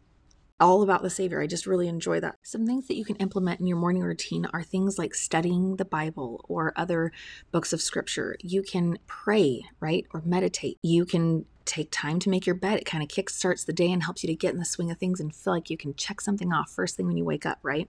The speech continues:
And you can get dressed. You can go exercise, get some movement in, be f-,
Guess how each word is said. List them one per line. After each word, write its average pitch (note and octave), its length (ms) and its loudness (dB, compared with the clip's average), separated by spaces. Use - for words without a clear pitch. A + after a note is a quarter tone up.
And F3+ 300 2
you F3+ 140 6
can F#3 140 4
get G#3 160 4
dressed. - 460 2
You D#3 180 0
can F3 200 0
go E3+ 340 4
exercise, G3+ 500 0
get - 140 -4
some F#3 180 2
movement F#3 340 4
in, D3 380 -4
be F3+ 120 -2
f-, - 140 -8